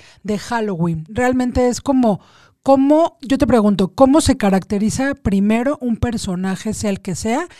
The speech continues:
Y después que me cuentes lo, el proceso de caracterización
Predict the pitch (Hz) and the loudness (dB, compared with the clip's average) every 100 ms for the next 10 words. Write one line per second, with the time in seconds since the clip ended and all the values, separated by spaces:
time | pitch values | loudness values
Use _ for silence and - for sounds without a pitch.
0 | - - - 262 269 262 269 262 302 294 | -20 -20 -8 -2 -2 0 -2 -2 -2 -2
1 | 285 262 233 254 262 - 202 185 - 185 | 0 -2 -2 -2 -2 -4 -4 -2 -2 -4
2 | 170 202 214 208 185 175 170 156 170 165 | 0 -2 0 -2 -2 -4 -8 -6 -6 -4
3 | 170 165 180 | -4 -2 -2